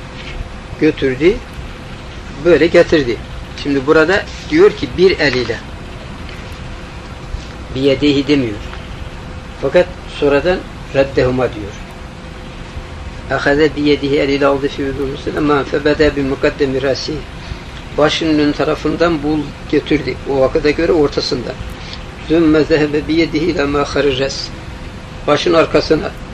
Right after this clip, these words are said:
doğru. Sümme reddehuma ila mukaddemihi. Sonra önüne doğru getirdi. Şimdi bunun esasen iki türlü olur. Ya böyle ortadan götürür parmak uçlarıyla yanına getirdi mi el ayalarını yapıştırır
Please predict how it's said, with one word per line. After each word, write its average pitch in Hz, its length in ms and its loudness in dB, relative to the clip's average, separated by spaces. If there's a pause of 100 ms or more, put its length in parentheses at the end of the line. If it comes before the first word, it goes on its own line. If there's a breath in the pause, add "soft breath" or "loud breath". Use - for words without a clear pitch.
(120)
doğru. 147 260 0 (580 loud breath)
Sümme 175 320 8
reddehuma 175 580 4
ila 156 340 4
mukaddemihi. 151 800 2
Sonra 180 240 4
önüne 165 420 4
doğru 156 220 4
getirdi. - 460 -2 (1080)
Şimdi 143 260 0
bunun 165 220 6
esasen 156 480 4
iki 160 260 0
türlü 175 220 6
olur. 139 280 4 (1080)
Ya 143 240 4
böyle 151 340 6 (400)
ortadan 151 520 4
götürür 175 1000 4
parmak 151 360 4
uçlarıyla 147 640 4 (260)
yanına 147 260 6
getirdi 147 460 4
mi 196 80 4 (100)
el 160 200 6
ayalarını 131 480 4
yapıştırır 156 640 0